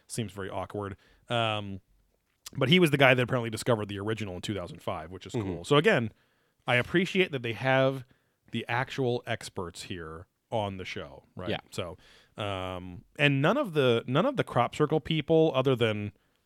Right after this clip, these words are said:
Speaker 1: you know, our humorous judgment of this guy's ghoulish look on camera, but they all seem pretty normal because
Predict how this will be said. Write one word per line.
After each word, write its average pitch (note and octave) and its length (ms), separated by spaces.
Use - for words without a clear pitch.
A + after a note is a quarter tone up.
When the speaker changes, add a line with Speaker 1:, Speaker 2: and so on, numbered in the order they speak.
Speaker 1:
you B2 100
know, G2+ 140
our G#2 120
humorous G#2 440
judgment G2 360
of F2+ 120
this F#2+ 100
guy's F#2 220
ghoulish F2+ 360
look G2+ 160
on F2+ 100
camera, G2+ 280
but F#2+ 160
they C#3 140
all F3+ 180
seem D3 400
pretty C3 280
normal A#2 400
because A#2 640